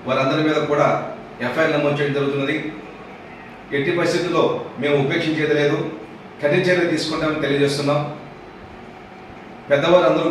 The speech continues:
కూడా దీన్ని ఖండించి, మీ మీ ప్రాంతాల్లో పీస్ కమిటీస్ ఏర్పాటు చేసుకుని అందరికీ కూడా నచ్చ చెప్పాలని తెలియజేస్తున్నాం. వాస్తవానికి ఇందులో లాభం పొందే వాళ్ళు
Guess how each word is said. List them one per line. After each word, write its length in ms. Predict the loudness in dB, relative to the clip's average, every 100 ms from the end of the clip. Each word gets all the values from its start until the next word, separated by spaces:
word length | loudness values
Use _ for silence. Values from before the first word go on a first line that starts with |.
| 2
కూడా 120 | 4 4
దీన్ని 180 | 0 -2 0
ఖండించి, 400 | 2 2 2 0 -2 -8 -14 -16 -18 -18 -18 -18 -18 -18 -12 -2
మీ 80 | 2
మీ 80 | 2 2
ప్రాంతాల్లో 460 | 2 4 4 4 2 0 -2
పీస్ 180 | 0 2 2
కమిటీస్ 320 | 0 2 6
ఏర్పాటు 220 | 6 4 0
చేసుకుని 340 | -2 -2 -2 -2 -4 -12 -16 -16 -18 -16 -16 -16 -16 -16 -10 -4
అందరికీ 260 | 0 2 2
కూడా 180 | 4 4 4 0 -2
నచ్చ 120 | 0 -2
చెప్పాలని 300 | 2 2 4
తెలియజేస్తున్నాం. 520 | 4 2 2 0 0 0 -4 -10 -16 -16 -16 -16 -16 -8 -2
వాస్తవానికి 500 | 0 2 2 4 2 0 -4 -10 -14 -16 -16 -16 -16 -16 -16 -18 -18 -18 -12 -4
ఇందులో 200 | 2 4 6
లాభం 240 | 6 4 4
పొందే 180 | 2 4
వాళ్ళు 240 | 4 6